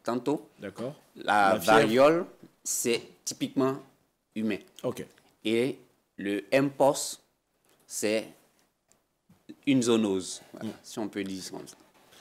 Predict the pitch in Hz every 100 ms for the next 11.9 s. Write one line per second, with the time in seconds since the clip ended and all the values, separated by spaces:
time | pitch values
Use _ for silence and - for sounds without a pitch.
0 | _ _ _ _ _ _ _ - 143 147
1 | 135 151 156 214 214 185 175 - 190 165
2 | - 151 135 165 147 139 143 135 147 135
3 | - 120 120 127 131 135 127 117 120 117
4 | 127 113 107 104 113 107 120 180 165 117
5 | 120 120 113 107 113 98 127 117 104 101
6 | 110 110 104 101 - 113 104 104 104 101
7 | 98 104 98 123 180 - - - - -
8 | 190 170 170 - 170 131 - 135 - 135
9 | 151 131 - 104 - 107 113 110 98 95
10 | 95 95 101 95 - - _ _ - 123
11 | 139 135 127 123 113 110 107 113 165